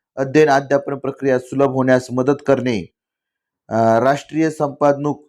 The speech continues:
सर्वेक्षण एनएएस मधील संपादनूक वाढवण्याच्या दृष्टिकोनातून मदत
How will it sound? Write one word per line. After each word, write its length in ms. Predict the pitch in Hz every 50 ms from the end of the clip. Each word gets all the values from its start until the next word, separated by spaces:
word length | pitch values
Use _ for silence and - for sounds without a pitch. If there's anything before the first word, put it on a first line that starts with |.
| _ _ -
सर्वेक्षण 480 | 135 127 135 143 139 - - 156 143 131 - - -
एनएएस 600 | 120 131 135 131 - - 156 147 143 143 139 135 - 131
मधील 240 | 135 131 139 131
संपादनूक 680 | 123 - 135 123 117 - - 139 135 131 143 147 - _ _ _ _ _ _ _ _ _
वाढवण्याच्या 560 | 123 131 131 135 139 139 143 143 135 - 139
दृष्टिकोनातून 760 | 123 131 131 - - 139 139 - 139 139 135 135 - 131 113
मदत 220 | 113 117 135 139